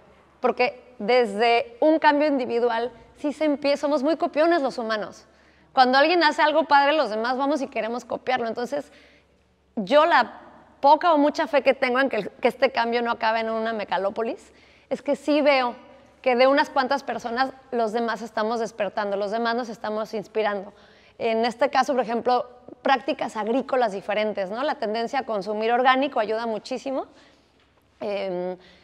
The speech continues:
pero más allá de una moda, aquí, aquí hizo un viñedo donde se dejó un corredor de vegetación nativa en medio. Entonces, caben, caben los dos, no es solamente conservación o solamente desarrollo.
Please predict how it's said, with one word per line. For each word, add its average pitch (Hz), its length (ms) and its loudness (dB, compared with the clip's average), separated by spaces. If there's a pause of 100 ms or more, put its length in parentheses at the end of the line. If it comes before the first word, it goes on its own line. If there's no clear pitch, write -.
(140)
pero 247 140 2
más 247 160 0
allá 269 160 4
de 269 60 2
una 269 140 0
moda, 247 320 6
aquí, 240 380 0
aquí 233 240 -2
hizo 240 160 2
un 269 80 4
viñedo 285 440 4
donde 247 220 2
se - 140 -2
dejó 233 420 4
un 262 120 6
corredor 233 420 0
de 240 80 0
vegetación 220 540 -4
nativa 226 400 -2
en 220 140 -2
medio. 220 340 -2 (320)
Entonces, 277 420 -2 (400)
caben, 277 580 2 (180)
caben 277 340 4
los 240 200 -2
dos, 247 200 -2
no 269 80 0
es 285 80 -2
solamente 285 500 0
conservación 226 720 -2
o 240 80 -4
solamente 226 460 -4
desarrollo. 208 520 -4